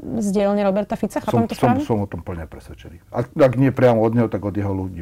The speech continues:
Speaker 2: o tom som plne presvedčený.
Speaker 1: Vráťme sa ešte k tomu, keď ste boli prezidentom po vražde Jana Kuciaka a Martiny Kušnírovej.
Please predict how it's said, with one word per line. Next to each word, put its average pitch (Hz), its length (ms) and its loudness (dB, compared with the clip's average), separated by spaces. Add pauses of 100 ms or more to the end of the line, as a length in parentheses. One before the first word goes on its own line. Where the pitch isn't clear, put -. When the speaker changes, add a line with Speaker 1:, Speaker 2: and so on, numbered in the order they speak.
Speaker 2:
o 98 80 -8
tom 87 160 -12
som 85 160 -14 (160)
plne 92 240 -4
presvedčený. - 400 -20 (320)
Speaker 1:
Vráťme 277 240 4
sa 269 160 2
ešte - 80 -2
k - 80 -2
tomu, 202 160 2
keď 196 160 0
ste 202 160 0
boli 226 80 2
prezidentom 185 560 4
po 185 80 4
vražde 185 320 2
Jana 185 160 0
Kuciaka 190 320 0
a 190 80 2
Martiny 196 320 0
Kušnírovej. 185 580 2